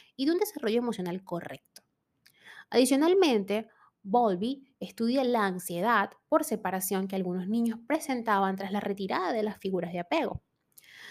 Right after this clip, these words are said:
Según sus observaciones, los niños que presentaban un estilo de apego inseguro presentaban también reacciones de miedo y llanto tras la ausencia de sus progenitores.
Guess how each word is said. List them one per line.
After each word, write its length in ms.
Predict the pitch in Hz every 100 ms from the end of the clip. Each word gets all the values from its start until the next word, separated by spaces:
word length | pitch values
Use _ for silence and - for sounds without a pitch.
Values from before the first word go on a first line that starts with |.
| - -
Según 300 | - 233 320
sus 180 | 403 381
observaciones, 840 | - 240 214 220 359 226 190 190 - - - -
los 160 | 214
niños 460 | 240 285 330 330 320
que 140 | 240
presentaban 640 | 190 190 185 185 202 220 226
un 160 | 233
estilo 260 | 233 269 254
de 80 | 226
apego 300 | - 196 226
inseguro 680 | 226 180 202 277 190 208 - - - -
presentaban 580 | - 208 214 247 277 359
también 400 | 294 220 214 214
reacciones 520 | 247 240 - 220 202
de 100 | 180
miedo 480 | 185 233 226 202 208
y 140 | 202
llanto 420 | 190 247 247 214 196
tras 180 | 196
la 100 | 185
ausencia 500 | 185 175 180 180 -
de 100 | 175
sus 240 | 175 - 226
progenitores. 880 | - 165 165 175 - - - -